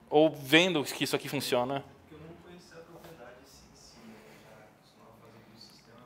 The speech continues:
Speaker 2: mesmo, mas sai mais rápido.
Speaker 1: Então, é, é isso que eu tô te falando. Não tem, não tem problema nenhum resolver assim. Mas isso aqui pare-,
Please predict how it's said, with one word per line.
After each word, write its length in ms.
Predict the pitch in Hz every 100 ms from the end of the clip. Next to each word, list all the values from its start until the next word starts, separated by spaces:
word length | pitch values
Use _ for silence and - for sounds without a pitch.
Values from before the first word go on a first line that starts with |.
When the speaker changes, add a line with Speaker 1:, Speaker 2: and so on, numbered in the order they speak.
| 123
Speaker 2:
mesmo, 200 | 117 - -
mas 120 | -
sai 140 | - -
mais 160 | -
rápido. 260 | - - - - _ - -
Speaker 1:
Então, 360 | 190 - 147 104 -
é, 260 | - 147 147
é 40 |
isso 100 | 196
que 40 | 254
eu 20 |
tô 100 | -
te 60 | -
falando. 340 | 226 175 127
Não 140 | 143
tem, 460 | 180 - 220 226 - -
não 120 | 170
tem 140 | 175
problema 240 | 220 202 226
nenhum 120 | 208
resolver 340 | 170 143 117 110
assim. 260 | - 101 - - - - - - - - - - - - - - - _ - _ _
Mas 680 | 139 143 160 170 - - - - _ _ _ _ _ _
isso 260 | 185 - 240
aqui 200 | - 208
pare-, 300 | 214 202